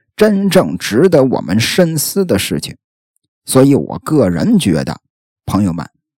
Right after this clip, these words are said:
这期节目会很精彩，而且干货会很多，希望大家能够沉下心来，我慢慢聊，您各位呢，慢慢听。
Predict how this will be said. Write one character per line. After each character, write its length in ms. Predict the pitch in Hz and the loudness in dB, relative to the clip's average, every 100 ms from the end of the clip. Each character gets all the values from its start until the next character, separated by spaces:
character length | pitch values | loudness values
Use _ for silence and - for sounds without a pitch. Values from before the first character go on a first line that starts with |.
| _ | _
这 320 | 208 156 71 | 2 2 -2
期 260 | 87 - 107 | -6 0 0
节 280 | 95 101 113 | 0 0 2
目 260 | 135 90 | 0 -2
会 220 | - 113 | 0 0
很 400 | 87 - 78 76 | 0 -4 -6 -6
精 340 | 82 180 185 156 | 0 2 4 2
彩， 300 | - - 60 | -2 -6 -8
而 240 | - 113 | -2 0
且 220 | 131 - - - | 0 -2 -8 0
干 320 | 165 160 147 | 2 2 -2
货 260 | - 98 | -2 -2
会 200 | - 98 | 0 -4
很 260 | 87 - 73 | -4 -8 -2
多， 300 | 139 170 - _ _ _ _ | 2 2 0 _ _ _ _
希 220 | - - 196 | -6 0 4
望 180 | 160 | 4
大 220 | 143 147 123 | 4 4 6
家 180 | 147 | 6
能 220 | 139 120 139 | 6 4 4
够 240 | 131 92 | 2 2
沉 240 | - 123 | 0 0
下 160 | 139 - | 2 2
心 240 | - 190 | 2 -2
来， 160 | 165 - _ _ _ _ | -2 -6 _ _ _ _
我 200 | 151 160 | -6 -2
慢 240 | 85 151 151 | 2 4 4
慢 180 | 160 151 | 4 4
聊， 340 | 113 143 - _ _ | 2 0 -4 _ _
您 300 | - 113 185 | 0 2 2
各 220 | 170 165 123 | 4 4 6
位 280 | 151 110 | 4 2
呢， 240 | 85 73 - 92 | 0 -6 -14 -4
慢 180 | 139 131 | 0 2
慢 220 | 143 143 | 2 0
听。 300 | - 170 | -2 -4